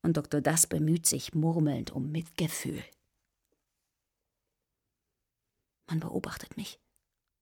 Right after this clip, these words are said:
beurteilt mich, beschnüffelt mein Versagen,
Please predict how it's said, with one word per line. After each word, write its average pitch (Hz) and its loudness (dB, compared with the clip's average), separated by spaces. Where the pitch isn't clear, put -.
beurteilt - -8
mich, - -14
beschnüffelt 170 -2
mein 139 -4
Versagen, - -4